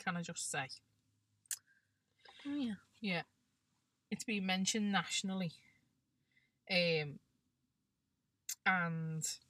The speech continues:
Speaker 1: then there was, I might get this wrong, guys, so f-, forgive me, but Tbilisi had a pri-, a, a march with Dignity Pride march, um, planned.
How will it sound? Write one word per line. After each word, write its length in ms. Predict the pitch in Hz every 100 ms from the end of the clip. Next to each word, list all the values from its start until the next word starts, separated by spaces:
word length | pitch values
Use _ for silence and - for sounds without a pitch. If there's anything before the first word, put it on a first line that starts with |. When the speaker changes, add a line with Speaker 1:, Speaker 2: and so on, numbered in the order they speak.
| _ _ _ _ _ _ - _ _ _ _ - - _ _ -
Speaker 1:
then 180 | 208 196
there 100 | 185
was, 260 | 180 170 - - - - - - - _ _ _ _ -
I 40 |
might 260 | 214 240 220
get 220 | 247 -
this 260 | 294 240 254
wrong, 240 | 240 208
guys, 360 | 214 220 233 -
so 80 | 254
f-, 320 | - 220 214
forgive 600 | - - 190 208 196 -
me, 200 | 233 208 -
but 140 | 185 - _ -
Tbilisi 920 | - 254 214 240 208 - 240 202 - - _ _ _ -
had 220 | 190 175
a 40 | 170
pri-, 240 | - 190
a, 440 | 156 180 170 175
a 20 | 180 - _ -
march 420 | 196 190 190 -
with 160 | 190 - _ _ _
Dignity 520 | - 185 180 185 208
Pride 380 | 185 190 170 160
march, 420 | 196 202 208 - - _ _ -
um, 300 | 185 175 165
planned. 680 | - 180 170 185 202 185 -